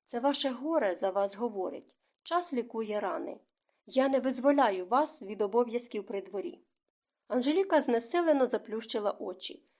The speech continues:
Сльози знову покотилися її щоками. «Обіцяйте, що ви повернетеся»,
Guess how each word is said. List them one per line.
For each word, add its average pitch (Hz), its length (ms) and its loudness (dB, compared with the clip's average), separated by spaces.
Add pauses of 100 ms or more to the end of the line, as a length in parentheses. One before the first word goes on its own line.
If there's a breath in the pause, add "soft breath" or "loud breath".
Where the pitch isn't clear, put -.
Сльози 220 460 -2
знову 311 360 0
покотилися 214 720 -4
її 190 300 -6
щоками. - 640 -6 (400)
«Обіцяйте, 277 580 -2
що 277 160 -4
ви 247 120 -2
повернетеся», 240 880 -2